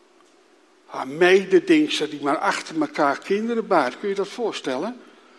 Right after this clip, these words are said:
En die met die baby's, eh, op schoot zit, hè, en naar Hanna kijkt. En dan, eh,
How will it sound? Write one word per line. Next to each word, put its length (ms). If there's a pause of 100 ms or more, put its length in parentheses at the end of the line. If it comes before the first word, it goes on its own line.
(220)
En 160
die 140
met 200
die 100
baby's, 680
eh, 220
op 160
schoot 380
zit, 360
hè, 180
en 220
naar 160
Hanna 280
kijkt. 560 (3000)
En 120
dan, 300
eh, 240